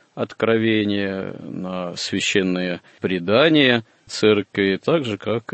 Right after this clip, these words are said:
и на Священное Писание в собственном смысле, потому что понять, что с нами происходит,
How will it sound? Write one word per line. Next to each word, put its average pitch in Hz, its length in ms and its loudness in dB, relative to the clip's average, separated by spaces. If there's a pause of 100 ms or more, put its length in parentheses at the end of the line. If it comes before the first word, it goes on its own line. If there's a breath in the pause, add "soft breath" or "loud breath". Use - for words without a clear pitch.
(120)
и 95 400 0
на 92 200 -4
Священное 92 760 0
Писание 104 760 0 (320 loud breath)
в - 100 -16
собственном 92 880 -4
смысле, 85 920 -4
потому 95 320 -2
что 90 380 0 (480 soft breath)
понять, 104 340 2
что 90 260 -4
с - 160 -6
нами 95 240 -2
происходит, 143 880 -2